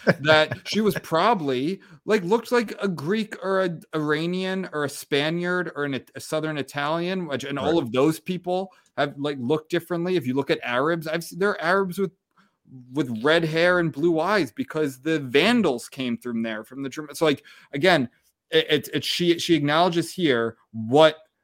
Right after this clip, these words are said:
Speaker 2: we don't know exactly what Cleopatra was, but nowhere does anyone say, or at least any respectable person say, uh, historians say that she was black,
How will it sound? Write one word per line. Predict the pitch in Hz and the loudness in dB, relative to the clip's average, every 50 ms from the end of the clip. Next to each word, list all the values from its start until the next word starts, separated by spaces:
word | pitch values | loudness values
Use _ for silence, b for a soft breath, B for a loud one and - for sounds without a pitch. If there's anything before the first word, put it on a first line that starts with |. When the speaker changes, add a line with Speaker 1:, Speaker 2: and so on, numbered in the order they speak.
| _ _ | _ _
Speaker 2:
we | - 123 | 0 2
don't | 151 165 170 | 2 4 4
know | 165 151 | 2 2
exactly | 143 120 110 101 107 127 135 147 147 - - 147 | 0 0 -2 -2 0 0 2 0 0 -2 -2 -2
what | 131 120 127 117 | -2 -2 -2 -4
Cleopatra | - - 127 117 107 - 117 110 107 - - 113 110 | -6 -6 -6 -6 -4 -4 -4 -6 -6 -6 -8 -8 -8
was, | 101 104 104 104 107 107 - _ _ _ | -6 -6 -6 -6 -6 -8 -10 _ _ _
but | - 139 131 | -2 0 2
nowhere | 120 120 131 135 151 170 190 196 185 160 143 120 113 107 107 107 | 2 2 4 6 8 10 10 10 8 8 4 2 2 0 -2 -4
does | 101 117 110 104 - - | -4 -4 -6 -8 -6 -4
anyone | 156 160 170 180 175 160 147 147 135 127 | -2 0 0 0 0 0 0 -2 -2 -4
say, | - - - 151 135 117 110 | -4 -4 -2 0 0 0 0
or | 107 110 | -2 -2
at | 123 | -2
least | 143 135 139 | -2 -4 -4
any | 143 147 151 | -6 -6 -4
respectable | 139 135 120 - - - 147 139 - - 139 143 135 | -4 -6 -6 -6 -4 -4 -4 -4 -4 -6 -6 -6 -6
person | - - 139 131 120 - - 117 113 110 104 101 _ _ _ _ _ | -4 -2 -2 -2 -2 -4 -6 -6 -4 -6 -6 -8 _ _ _ _ _
say, | _ - - 151 143 135 120 110 104 104 104 101 - _ _ _ _ - | _ -6 -2 2 2 4 4 2 0 -2 -6 -10 -14 _ _ _ _ -8
uh, | 117 117 113 110 104 - | -6 -4 -4 -6 -6 -8
historians | 117 127 - - 139 135 123 | -10 -8 -6 -4 -2 -2 -2
say | - 143 135 | 0 0 0
that | 120 117 - | 0 0 -2
she | - - | -4 -4
was | 123 110 104 | -4 -6 -6
black, | - _ - 107 104 123 120 107 98 - | -10 _ -12 -8 -4 -4 -4 -4 -6 -10